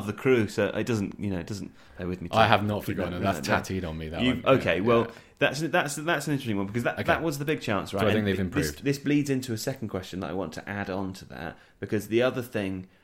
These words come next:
Speaker 1: um, and it's even sort of joked about, I saw, I think it was Mundial put a tweet out earlier saying, "Describe your club without saying the name of your club."
Speaker 2: Mm-hmm.
Speaker 1: And a Spurs fan that I follow wrote, uh, "We bottle it."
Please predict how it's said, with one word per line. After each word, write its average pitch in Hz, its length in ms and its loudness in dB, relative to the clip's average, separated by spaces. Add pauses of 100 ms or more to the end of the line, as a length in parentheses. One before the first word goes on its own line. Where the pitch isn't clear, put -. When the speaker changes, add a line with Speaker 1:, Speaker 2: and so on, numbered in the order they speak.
(140)
Speaker 1:
um, 92 260 -4
and 117 120 0
it's 113 120 -2
even 107 220 -2
sort 90 180 -6
of 87 80 -8
joked - 280 -2
about, 90 180 -4
I 101 80 -2
saw, 95 380 -2 (240)
I 101 80 -4
think 110 160 -4
it - 40 -2
was 90 160 -4
Mundial 98 460 -2
put - 160 -8
a - 40 -12
tweet 101 280 -4
out 90 160 -6
earlier 92 160 -4
saying, 95 220 -4
"Describe 113 340 -2
your 117 100 4
club 95 280 -2
without 92 360 -4
saying 92 200 -4
the 90 40 -4
name 90 160 -4
of 85 80 -6
your 85 80 -6
club." 76 300 -8 (260)
Speaker 2:
Mm-hmm. 82 80 -6
Speaker 1:
And 90 320 -2
a 87 60 -6
Spurs 98 400 -2
fan 87 240 -6
that 85 100 -8
I 85 80 -10
follow 73 460 -8 (180)
wrote, 90 320 0
uh, 85 260 -6 (120)
"We 101 140 -4
bottle - 340 -8
it." - 100 -16